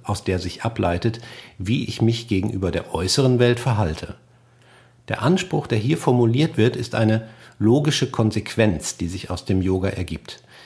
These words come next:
Ich brauche dafür keinen Papst und keine Bibel und keinen Prediger. Einmal erkannt,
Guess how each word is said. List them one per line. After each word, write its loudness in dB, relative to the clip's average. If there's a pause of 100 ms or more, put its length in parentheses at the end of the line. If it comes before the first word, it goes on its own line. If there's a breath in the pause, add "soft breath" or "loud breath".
(140)
Ich -20
brauche -2
dafür 0 (160)
keinen 0
Papst 0
und -2
keine 0
Bibel 0
und -2
keinen -2
Prediger. -2 (680 loud breath)
Einmal 4
erkannt, -2